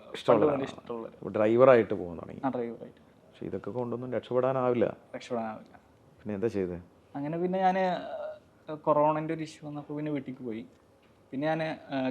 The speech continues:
Speaker 2: കാലിക്കറ്റ് നമ്മുടെ ഒരു ഫാമിലി ഉണ്ട്, അപ്പോൾ അവരുടെ ഒരു കെയർ ഓഫിൽ, ആ, മിൽക്ക് ഡിസ്ട്രിബ്യൂഷൻ്റെ ഒരു ഏജൻസി കാലിക്കറ്റ്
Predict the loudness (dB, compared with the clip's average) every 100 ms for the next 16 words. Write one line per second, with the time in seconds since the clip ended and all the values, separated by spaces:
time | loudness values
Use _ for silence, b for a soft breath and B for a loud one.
0 | 2 2 2 -2 -8 -8 -10 -12 _ -10
1 | -6 -4 -4 -4 -8 -10 -18 -8 -4 -2
2 | -2 -4 -8 -16 -20 _ -18 -6 -2 -2
3 | -4 -4 -4 -2 -2 -2 -4 -8 -12 -12
4 | -18 _ -10 -10 -10 -16 -20 _ _ _
5 | -20 -12 -2 -2 -2 -6 -6 -4 -2 -2
6 | -2 -4 -4 -8 -8 0 0 0 -4 -4
7 | -4 -4 -6 -12